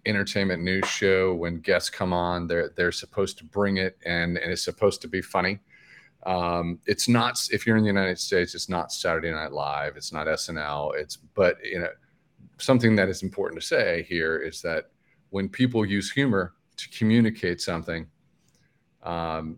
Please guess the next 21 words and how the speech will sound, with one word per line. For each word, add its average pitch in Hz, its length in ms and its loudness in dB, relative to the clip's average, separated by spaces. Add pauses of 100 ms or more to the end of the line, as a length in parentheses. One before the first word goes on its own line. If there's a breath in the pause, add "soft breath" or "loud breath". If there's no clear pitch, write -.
they 98 100 -2
can 95 140 -6
say, 98 220 6
"Okay, 92 360 2
it's 85 180 -2
in 92 100 -4
jest," 90 440 0
but 85 400 0 (680)
people 120 220 2
use 98 200 2
humor 95 420 0 (160)
to 95 60 -10
tell 87 220 2
the 78 100 -6
truth. 82 440 -2 (120)
And 107 140 -2
she - 160 0
did 123 260 0
tell 104 220 6
the 92 80 2
truth. 98 460 -4